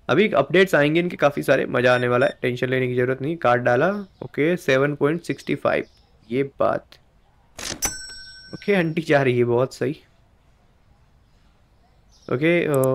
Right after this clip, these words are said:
प्रोडक्ट्स में जाएंगे, ये सेल्फ रही भाई,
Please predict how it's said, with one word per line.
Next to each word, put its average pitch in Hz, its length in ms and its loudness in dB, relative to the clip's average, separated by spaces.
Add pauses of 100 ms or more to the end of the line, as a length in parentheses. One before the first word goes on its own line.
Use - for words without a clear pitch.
(360)
प्रोडक्ट्स 135 440 0
में 151 280 0
जाएंगे, 135 800 0
ये 147 180 2
सेल्फ 143 440 0
रही 120 160 4
भाई, 131 320 0